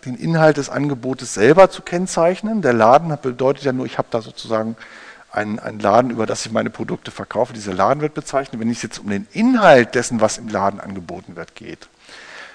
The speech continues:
dann wäre ich im Bereich des Werktitels. Paragraph fünf Absatz drei Markengesetz definiert den Werktitel. Und Werktitel ist, wie der Name schon sagt, also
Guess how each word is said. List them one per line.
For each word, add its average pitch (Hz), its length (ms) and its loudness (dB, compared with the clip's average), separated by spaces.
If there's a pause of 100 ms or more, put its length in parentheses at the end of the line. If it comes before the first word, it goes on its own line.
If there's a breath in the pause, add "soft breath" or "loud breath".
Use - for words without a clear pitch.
(200 loud breath)
dann 156 260 2
wäre 156 140 2
ich 156 80 -8
im 160 100 -6
Bereich 131 220 -4
des - 180 -14
Werktitels. - 920 -6 (360)
Paragraph 104 320 -8
fünf 135 360 -8
Absatz - 340 -8
drei 123 380 6
Markengesetz 110 800 -6 (160)
definiert 107 400 -10
den 107 100 -12
Werktitel. 98 540 -12 (360 loud breath)
Und 110 120 -4
Werktitel 123 440 4
ist, - 160 -10
wie 131 60 -10
der 123 100 -6
Name 123 240 0
schon 120 180 -8
sagt, - 320 -2
also 113 240 -8